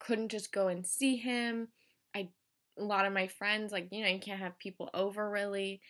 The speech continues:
So I was like, "Okay, like, let's figure this out." Um, so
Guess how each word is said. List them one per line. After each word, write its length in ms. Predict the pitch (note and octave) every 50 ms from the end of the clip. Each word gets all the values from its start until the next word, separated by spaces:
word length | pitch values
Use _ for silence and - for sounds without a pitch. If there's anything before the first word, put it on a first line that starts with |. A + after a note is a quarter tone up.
| - - - - - - _ _ _
So 240 | - - - - F#3+
I 260 | F#3 F#3 F#3 F#3 F#3
was 120 | F#3 F#3
like, 180 | G3 F#3+ F#3+ - -
"Okay, 400 | D4 C#4+ - C#4 C4+ C4 B3+ B3+
like, 380 | B3 G#3 F#3+ F#3 F#3 F3+ - - - _ _ _ _ _ _ _ _ _ _ _ _ _ _ _ _ _ _ _ -
let's 360 | F#3+ F#3 - - - - - - F#3 _ _ _ - _ _ _
figure 440 | - - - C4 G#3+ F#3+ A3 A#3+ B3
this 160 | C4+ D4 C#4 G4 A#4+ A#4+
out." 260 | F4+ D#4+ D#4 D#4 - - _ _ -
Um, 680 | - G#3+ G#3+ G#3 G3+ G3 F#3+ F3 E3+ E3+ - F#3+ G3 - _ _ _ _ _ _ _ _ _ _ _ _ _ _ _ - - _ _ _ _ _ _ _ _ _ - - - _ -
so 360 | - - G3+ F#3+ F#3+ G3+